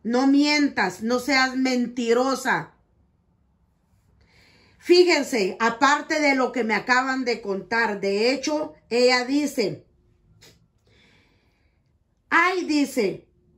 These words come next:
"y exactamente ayer vino". O sea, si, si vive con, con el macho la Morelia, Entonces, ¿por qué dice exactamente ayer vino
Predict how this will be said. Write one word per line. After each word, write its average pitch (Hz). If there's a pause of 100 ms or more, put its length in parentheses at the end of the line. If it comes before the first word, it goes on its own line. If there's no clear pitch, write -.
(160)
"y 285
exactamente 320
ayer 285
vino". 262 (880)
O -
sea, 247 (920)
si, 254
si 277
vive 320
con, 285
con 262
el 240
macho 320
la 311
Morelia, 262 (480)
Entonces, 294
¿por 285
qué 311
dice 311
exactamente 294
ayer 285
vino 285